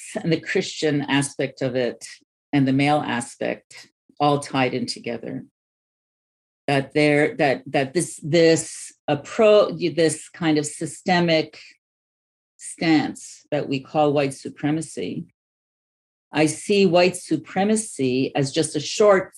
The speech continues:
form for something that has other facets to it. So it's white, Christian, male, heterosexual, able-bodied,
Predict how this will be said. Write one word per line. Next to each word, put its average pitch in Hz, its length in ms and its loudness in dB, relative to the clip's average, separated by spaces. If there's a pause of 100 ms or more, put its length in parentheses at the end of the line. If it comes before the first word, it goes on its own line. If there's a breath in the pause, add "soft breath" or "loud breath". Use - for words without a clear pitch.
form 135 560 0 (760)
for 147 800 4
something 180 360 0
that 151 140 4
has 151 260 2
other 165 220 2
facets 151 680 -2
to 151 220 -2
it. - 300 -6 (140)
So 147 240 2
it's 139 180 0
white, 151 420 4 (280)
Christian, 131 840 -2
male, 135 760 2 (840)
heterosexual, 135 1080 -2 (520)
able-bodied, 143 800 0